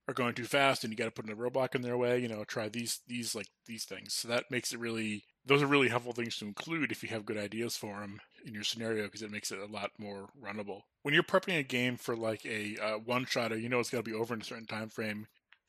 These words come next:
do you make any changes, or do you do anything differently than if you knew you could, uh, break at any time and, and go, you know, start, pick it up again next week, like a longer form campaign style play?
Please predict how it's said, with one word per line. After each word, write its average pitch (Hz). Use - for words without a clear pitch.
do 120
you 127
make 135
any 127
changes, 131
or 113
do 107
you 107
do 123
anything 117
differently 120
than 110
if 107
you 110
knew 113
you 107
could, 107
uh, 101
break 110
at 107
any 107
time 110
and, 101
and 98
go, 107
you 120
know, 107
start, 113
pick -
it 123
up 110
again 107
next 110
week, 117
like 107
a 110
longer 107
form 107
campaign 113
style 120
play? 127